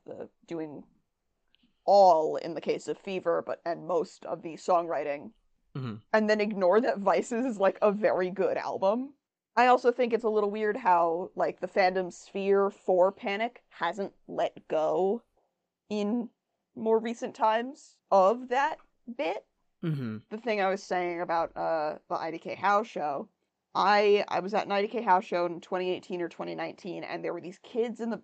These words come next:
Speaker 1: in the crowd who were clearly Panic fans, who, when the opener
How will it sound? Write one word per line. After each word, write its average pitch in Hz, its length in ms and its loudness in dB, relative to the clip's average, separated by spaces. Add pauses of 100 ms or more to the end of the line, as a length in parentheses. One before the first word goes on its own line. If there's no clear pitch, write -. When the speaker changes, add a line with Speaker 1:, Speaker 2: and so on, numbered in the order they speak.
Speaker 1:
in 180 140 -6
the 185 60 -8
crowd 147 500 -4 (880)
who 175 280 -4
were 151 160 -8
clearly 247 580 -8 (360)
Panic 254 360 -2
fans, 107 580 -10 (480)
who, 180 440 -6
when 185 360 -4
the 156 340 -14
opener 190 640 -4